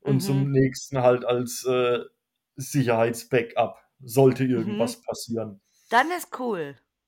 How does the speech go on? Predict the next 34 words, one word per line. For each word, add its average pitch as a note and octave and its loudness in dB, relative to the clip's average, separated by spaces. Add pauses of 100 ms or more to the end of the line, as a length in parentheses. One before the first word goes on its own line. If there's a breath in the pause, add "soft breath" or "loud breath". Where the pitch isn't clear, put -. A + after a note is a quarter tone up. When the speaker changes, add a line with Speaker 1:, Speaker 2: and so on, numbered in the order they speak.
(1040)
Speaker 1:
Aber A#2+ 4
ansonsten B2+ -2
ist, C#3 -4
glaub C#3+ 4
ich, C3 -2
so C#3 -2
zwei C3+ 4
bis B2+ -4
drei, B2 4
maximal A#2+ 0
vier B2+ -2
so B2+ -4
diese A#2 -6
magische A#2 -2
Schallmauer. A2 -2 (460)
Speaker 2:
Mhm. F3 -10 (1400 loud breath)
Und F#3 -6
jetzt A3 -6
bin A#3 -4
ich A#3 -10
gespannt, G3+ -10
was F#3+ -12
du F#3 -14
sagst, D#3 -14
weil F#3+ -8 (180)
wie A3+ -6
viele G#3+ -8
Länder F3 -6
hast G3 -14
du F#3 -10
wegen F#3 -8
Urbexen A3+ -6
schon G3 -6
besucht? - -12